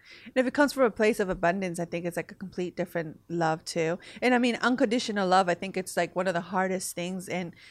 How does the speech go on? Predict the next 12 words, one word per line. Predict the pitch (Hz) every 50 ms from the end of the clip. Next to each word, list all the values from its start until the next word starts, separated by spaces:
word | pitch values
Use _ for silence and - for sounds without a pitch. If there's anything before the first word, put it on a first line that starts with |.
| - - -
and | 214 214 -
for | 202 180
us, | 170 180 202 214 - - - -
that's | 180 196 190 196 -
where, | 220 208
like, | 196 175 165 -
the | 180
God | 170 170 - 180 175 175 175 175 196 - - - - - _ _
part | - 202 165 151 -
comes | - 202 175 180 -
in, | 180 180 175
because | 170 180 - - 214 185 180 175 - -